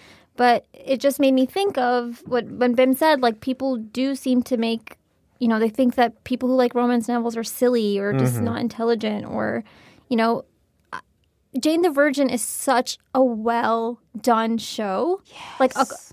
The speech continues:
Speaker 1: apart from the stories and all that, just
Speaker 2: Right.
Speaker 1: like, it is so amazingly, like, it's so well done.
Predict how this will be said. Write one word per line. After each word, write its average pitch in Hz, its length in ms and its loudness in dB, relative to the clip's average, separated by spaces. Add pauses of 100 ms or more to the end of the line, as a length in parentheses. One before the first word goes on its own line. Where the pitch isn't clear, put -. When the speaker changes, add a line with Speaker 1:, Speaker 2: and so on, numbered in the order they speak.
(140)
Speaker 1:
apart 320 340 2
from 330 160 0
the 247 60 -2
stories 247 680 0
and 220 80 -8
all 226 160 -4
that, 240 120 0
just 127 100 2
Speaker 2:
Right. 110 140 2
Speaker 1:
like, 285 160 0 (400)
it 294 140 2
is 294 160 0
so 285 840 0
amazingly, 226 1040 -6 (600)
like, 247 140 -2
it's 254 160 -4
so 254 360 2
well 240 220 2
done. 214 340 -6